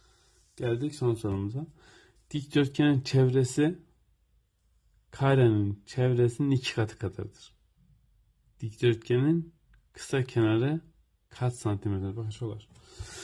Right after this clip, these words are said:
Dikdörtgenin çevresi karenin çevresinin iki katıymış. Ve dikdörtgenin uzun kenarını vermiş.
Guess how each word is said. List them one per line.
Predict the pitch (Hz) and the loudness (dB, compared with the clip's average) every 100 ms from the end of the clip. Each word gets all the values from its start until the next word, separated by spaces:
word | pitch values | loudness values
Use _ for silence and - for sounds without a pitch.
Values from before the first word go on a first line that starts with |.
| - - _ | -18 -20 _
Dikdörtgenin | 139 131 131 120 131 139 147 - 123 | -10 0 2 2 0 -2 -2 -6 -10
çevresi | - 123 120 113 107 175 160 - | 0 4 4 4 0 -4 -4 -6
karenin | - 123 123 123 120 | 0 4 6 6 4
çevresinin | - 117 127 147 | 0 0 0 0
iki | 131 | -2
katıymış. | - 107 - 98 104 - _ _ | -2 -4 -4 -6 -6 -14 _ _
Ve | 113 113 113 | -4 -2 -2
dikdörtgenin | 120 117 - 127 | -6 -6 -2 -2
uzun | 120 123 | 2 2
kenarını | 120 113 123 | 4 2 4
vermiş. | 131 107 92 | 2 2 -2